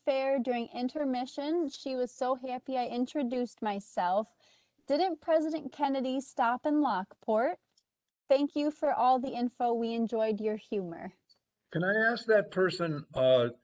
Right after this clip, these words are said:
Speaker 2: sh-, what does, does she know the date or the, the, the day that she met Shirley Chisholm? And where was that again?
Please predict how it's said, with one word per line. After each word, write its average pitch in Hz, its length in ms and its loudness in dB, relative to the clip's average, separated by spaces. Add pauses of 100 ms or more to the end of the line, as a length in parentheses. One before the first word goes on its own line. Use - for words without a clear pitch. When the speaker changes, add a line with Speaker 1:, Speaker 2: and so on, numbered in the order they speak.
(180)
Speaker 2:
sh-, - 180 -8 (100)
what 143 580 0
does, 147 240 -2 (200)
does 160 160 0
she 185 220 -6
know 190 440 0
the 139 160 -2
date 139 640 -2 (760)
or 151 380 6
the, 120 420 2 (340)
the, 120 320 -4
the 127 140 -2
day 156 720 4
that 131 380 2 (200)
she 165 260 -4
met 160 280 4 (140)
Shirley 156 380 -4
Chisholm? 156 560 -4 (1000)
And 127 200 -4
where 170 160 10
was 202 140 2
that 196 160 6
again? 190 240 0